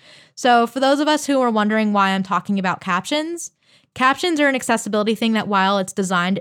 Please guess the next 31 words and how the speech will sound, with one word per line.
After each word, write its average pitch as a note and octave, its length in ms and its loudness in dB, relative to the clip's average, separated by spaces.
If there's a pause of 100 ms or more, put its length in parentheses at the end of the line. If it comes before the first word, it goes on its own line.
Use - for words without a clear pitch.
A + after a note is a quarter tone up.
initially G3+ 560 0
for G3 320 -2
people G3+ 260 -4
who F#3+ 140 -2
are F#3+ 100 0
deaf F#3 240 -2
or F#3+ 100 0
hard F3+ 200 0
of F3 80 -8
hearing, F#3+ 400 -2
they G#3 100 0
benefit F#3+ 460 -2
all F#3+ 160 0
sorts G3 240 -6
of F3+ 40 -16
different F#3 260 -6
types F3+ 200 -6
of F3 100 -4
learners. E3+ 520 -8 (460)
So A#3 180 2
if G#3+ 120 -2
you A#3+ 180 2
are C4 100 4
someone A#3+ 300 2
who A#3+ 100 4
is A3 100 2
a G#3+ 60 2
visual G#3+ 480 2
learner, G#3+ 340 2
when G#3 160 2
the F#3+ 320 0